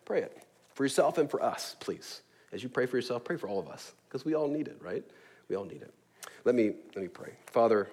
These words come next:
um, thank you for this opportunity, and I want to say publicly before all of us that, God, you would give us eyes to see as you see people. Give us an awareness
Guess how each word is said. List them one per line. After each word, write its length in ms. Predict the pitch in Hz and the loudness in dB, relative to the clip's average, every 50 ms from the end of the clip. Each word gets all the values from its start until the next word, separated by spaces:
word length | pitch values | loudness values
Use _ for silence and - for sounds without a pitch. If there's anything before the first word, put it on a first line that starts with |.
| - | -8
um, 360 | - 101 95 95 95 92 87 85 - - - - | -8 -6 -6 -6 -6 -8 -10 -12 -16 -20 -4 0
thank 180 | 117 117 110 - | 0 0 0 0
you 60 | 101 | -4
for 100 | - 98 | -4 -4
this 100 | 90 - | -4 -4
opportunity, 580 | 95 87 - 85 - - - 85 85 85 82 85 | -4 -6 -6 -8 -10 -10 -10 -10 -10 -8 -8 -8
and 120 | 85 82 - - - - - - - - - _ - | -8 -8 -10 -16 -20 -20 -20 -20 -20 -20 -20 _ -12
I 180 | - 101 92 90 | -8 -6 -4 -2
want 240 | 92 92 95 92 90 | -2 0 0 -2 -2
to 60 | - | -2
say 160 | - 95 95 | -4 -4 -6
publicly 600 | - - - - 107 98 95 95 - - 90 87 87 | -6 -8 -6 -2 -2 0 0 0 -2 -2 -2 -4 -4
before 280 | 85 85 - - 90 | -6 -8 -4 0 2
all 140 | 95 104 98 | 4 6 4
of 120 | 87 80 | 4 2
us 180 | 82 78 82 - | 0 -6 -8 -8
that, 80 | 87 80 | -8 -6
God, 240 | 92 87 85 85 | -4 -4 -4 -4
you 100 | 92 92 | -6 -6
would 220 | 90 90 87 - - - _ _ _ - | -6 -6 -6 -8 -12 -20 _ _ _ 0
give 140 | 101 98 | 0 0
us 120 | 98 90 - | 0 0 0
eyes 280 | 87 92 92 92 90 | 2 2 2 2 0
to 100 | - 90 | -2 -6
see 300 | - - - 95 90 87 | -6 -6 -4 -4 -4 -4
as 180 | 85 82 - - | -4 -6 -6 -6
you 80 | 87 85 | -6 -6
see 240 | - - 92 90 | -6 -6 -6 -8
people. 400 | 85 - - 87 - 101 95 90 - - - - - - - - _ _ _ _ _ _ _ - - - | -8 -10 -10 -6 -4 -4 -4 -4 -6 -12 -20 -20 -20 -20 -20 -20 _ _ _ _ _ _ _ -20 -10 -6
Give 100 | - 95 | -4 -4
us 140 | 101 - - | -2 -2 -2
an 40 | 98 | -2
awareness 720 | 87 76 85 85 82 85 90 90 - - - - - - | 0 0 2 2 4 4 2 2 0 -4 -8 -8 -10 -12